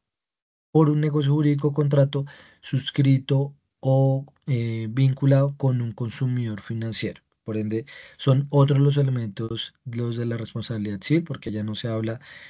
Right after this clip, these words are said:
simplemente de la culpa, eh, como establece ese régimen de responsabilidad civil,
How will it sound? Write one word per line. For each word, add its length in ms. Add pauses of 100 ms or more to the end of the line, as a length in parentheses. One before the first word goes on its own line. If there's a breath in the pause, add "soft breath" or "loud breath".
(140)
simplemente 580
de 120
la 180
culpa, 680 (280)
eh, 640
como 240
establece 760
ese 220
régimen 340
de 80
responsabilidad 680
civil, 380